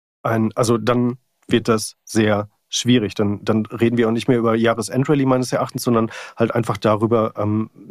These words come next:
stehen wir ein paar Etagen tiefer und wie viele Etagen, äh, sind's denn dann, äh, nach unten. Aber ich will die Jahresendrallye, auch wenn ich nicht mehr so bullish bin, wie ich das noch vor wenigen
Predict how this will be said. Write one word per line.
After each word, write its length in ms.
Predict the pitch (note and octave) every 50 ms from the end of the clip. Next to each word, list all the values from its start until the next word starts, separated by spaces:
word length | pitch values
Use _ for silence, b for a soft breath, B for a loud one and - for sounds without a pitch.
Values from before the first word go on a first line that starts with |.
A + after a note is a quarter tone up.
| - A2+ - A2+ B2 -
stehen 300 | - - - - A2+ A2+
wir 300 | A2 A2 A2 G#2+ A2 - - -
ein 200 | - - A#2+ C3+
paar 200 | B2+ - - A#2+
Etagen 420 | A2+ A2 G#2+ - A2+ A2 G#2+ A2+ G#2
tiefer 260 | - C#3 C3 - D#3
und 140 | B2+ A2+ G#2+
wie 60 | A2
viele 260 | G#2+ - - A#2+ A2+ G#2+
Etagen, 520 | G2+ F#2+ - A2 G2 G2 F2+ E2+ D#2+ - B B B B B B B
äh, 280 | - A2 G#2+ G#2+ G2+
sind's 240 | G2 G2+ G#2+ G#2+ -
denn 180 | - G#2+ G#2+ G2+
dann, 260 | G#2+ G2+ G2+ G2+ F#2
äh, 240 | - A2+ G#2+ G2+ G#2+
nach 160 | G#2 G#2 -
unten. 320 | - C#3 B2+ A#2+ - A#2
Aber 240 | - - C3 D3 D3+
ich 140 | A#2+ - -
will 80 | C#3 B2+
die 100 | B2+ B2
Jahresendrallye, 800 | C3 C3 C3+ C#3+ - - C#3+ C3+ C#3 - B2 A2 A2 C3 D3+
auch 220 | - C3+ C#3+ - -
wenn 120 | - C3
ich 160 | B2+ C#3 - B B B B B B B B
nicht 260 | A#2 D#3 E3 - -
mehr 120 | E3+ D3
so 120 | C3+ C3 A#2+
bullish 420 | G#2 C3+ C#3 C#3+ E3+ E3+ - -
bin, 280 | - D#3+ D#3 D#3+ C#3+ C3
wie 80 | C3+
ich 80 | C3+ -
das 180 | - C3 - -
noch 120 | C3+ -
vor 200 | - - A#2+ G#2+
wenigen 460 | A#2 B2 B2 B2 A#2 B2 A#2+ A#2+ A2